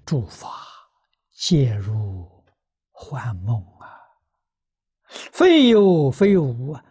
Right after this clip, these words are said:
立言绝律。啊，第一个，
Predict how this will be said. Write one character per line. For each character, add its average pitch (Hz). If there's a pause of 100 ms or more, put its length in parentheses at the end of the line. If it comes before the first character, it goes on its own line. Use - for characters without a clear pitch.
(160)
立 135
言 113
绝 120
律。 143 (4000)
啊， 117 (140)
第 131
一 131
个， -